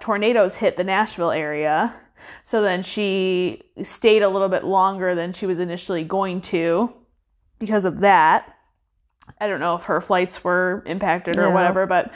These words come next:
Speaker 1: for whatever reason, she said it was staying a little longer. And then all of this hit, and she basically got stuck in Nashville because her choices at that point were to fly back to L A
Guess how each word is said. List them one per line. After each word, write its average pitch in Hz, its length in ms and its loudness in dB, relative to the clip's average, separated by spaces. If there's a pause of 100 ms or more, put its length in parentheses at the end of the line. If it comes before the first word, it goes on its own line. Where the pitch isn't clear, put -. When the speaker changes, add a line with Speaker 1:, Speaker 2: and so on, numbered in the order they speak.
(240)
Speaker 1:
for 233 80 0
whatever 233 160 4
reason, 226 220 2
she 226 80 -8
said - 180 -4
it - 60 -6
was 202 140 -4
staying 180 280 -4
a 196 80 -2
little 285 160 4
longer. 214 560 2 (320)
And 208 240 -2
then 202 560 2
all 190 240 6
of 180 160 -6
this 262 360 2 (340)
hit, 196 600 -2 (320)
and 208 140 -6
she 240 100 -2
basically 202 560 0
got 175 320 0
stuck - 840 0 (480)
in 196 560 -2
Nashville 202 760 0 (300)
because 214 320 2
her 190 100 0
choices 262 380 2
at 196 120 0
that 190 160 0
point 185 240 -4
were 190 120 -2
to 165 100 -4
fly 202 540 4
back 190 380 0
to - 200 -6
L 160 200 -2
A 214 640 2